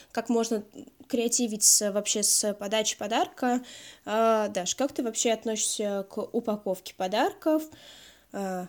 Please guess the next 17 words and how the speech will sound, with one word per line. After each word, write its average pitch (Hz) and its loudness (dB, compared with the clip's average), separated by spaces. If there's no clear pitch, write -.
любишь 233 4
ли 208 -4
ты 220 -2
упакованные 285 6
подарки, 226 2
любишь 185 -6
ли 196 -4
ты 196 -10
их 180 -12
упаковывать 180 -6
сама? 247 -2
Вот 208 -6
all 240 4
the 220 0
jazz, 180 -2
как 185 -4
говорится. 180 -4